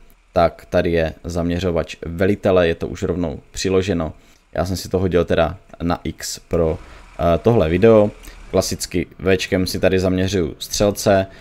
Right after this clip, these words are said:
až dám X-ko, tak mě to přepne do tohoto, do tohoto zaměřovače. Kliknutím levým tlačítkem vlastně zaměřuje pravým, přiblíží, tak jak to historicky měl tank nastavený.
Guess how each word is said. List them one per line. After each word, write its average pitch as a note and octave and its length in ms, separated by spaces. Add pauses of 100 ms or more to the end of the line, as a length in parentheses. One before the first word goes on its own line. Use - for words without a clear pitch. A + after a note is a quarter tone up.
(160)
až F#2 120
dám E2+ 260
X-ko, - 400
tak E2 120
mě E2 100
to E2 100
přepne E2+ 320
do D#2+ 100
tohoto, F2 560 (480)
do E2+ 120
tohoto F2+ 360
zaměřovače. E2 760
Kliknutím G2+ 600
levým F#2 300
tlačítkem E2+ 720 (440)
vlastně E2 400
zaměřuje F2+ 480
pravým, F#2 520 (340)
přiblíží, G2+ 720 (240)
tak F2 140
jak E2+ 180
to E2 280
historicky F2+ 760 (340)
měl F#2 200
tank E2 380
nastavený. F#2+ 720